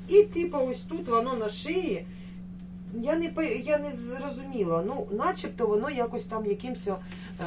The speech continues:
макаром воно чи гріє, чи якимось імпульсами там щось воно там. Ну, є якісь тут шарики. Ось тут внутрі. Ну,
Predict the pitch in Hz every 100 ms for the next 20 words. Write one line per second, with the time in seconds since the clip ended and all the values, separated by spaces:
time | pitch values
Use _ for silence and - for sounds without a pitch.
0 | 165 175 190 214 285 311 208 202 233 -
1 | 254 185 175 190 226 160 147 180 190 233
2 | 247 269 262 180 208 240 214 202 - 202
3 | 214 196 196 196 185 196 202 185 185 185
4 | - - - 240 294 269 - 180 170 -
5 | 160 - 131 - - - - - - -
6 | - - - 160 - 147 - 156 165 151
7 | - - - - - - - - - -
8 | - - - - - - - -